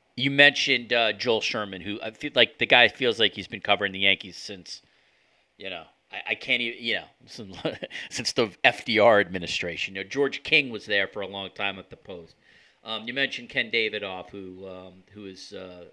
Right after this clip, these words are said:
retired from, uh, the day-to-day baseball cycle. You know, I remember my mom would get, like, the New York Times when the Times would sort of staff the Yankees, and it was the same bylines over and over again. And, you know, these people obviously became expert at their craft, experts, um, on the beat.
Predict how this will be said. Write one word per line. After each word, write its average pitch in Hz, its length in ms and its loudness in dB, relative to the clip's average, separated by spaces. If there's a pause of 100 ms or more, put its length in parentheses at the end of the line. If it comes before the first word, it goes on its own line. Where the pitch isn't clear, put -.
retired 110 540 4
from, 92 320 -2
uh, 90 220 6 (340)
the 104 100 6
day-to-day 98 480 8
baseball 92 480 4
cycle. 90 500 4 (360)
You 139 80 4
know, 135 60 8
I 135 80 10
remember 139 420 8
my 123 160 8
mom 117 320 6
would 110 140 -8
get, 107 220 2
like, 107 200 -2
the 110 80 -4
New 110 80 -6
York 113 260 -2
Times 110 380 -2
when 107 120 -10
the 101 100 -10
Times 110 420 -4
would 95 100 -14
sort 98 160 -6
of 87 60 -10
staff 104 340 6
the 107 80 -12
Yankees, 101 420 4
and 120 80 2
it 120 40 8
was 110 160 2
the 104 100 0
same 110 320 6
bylines 101 540 6
over 98 160 4
and 101 60 6
over 101 140 8
again. 95 240 0 (300)
And, 214 80 4
you 196 60 6
know, 151 40 -2
these 135 140 2
people 147 220 6
obviously 127 260 4
became 107 240 0
expert - 640 0 (480)
at 113 300 4
their 101 400 6
craft, 131 520 6
experts, - 600 2
um, 92 420 2 (120)
on 107 180 4
the 95 60 -6
beat. 110 420 2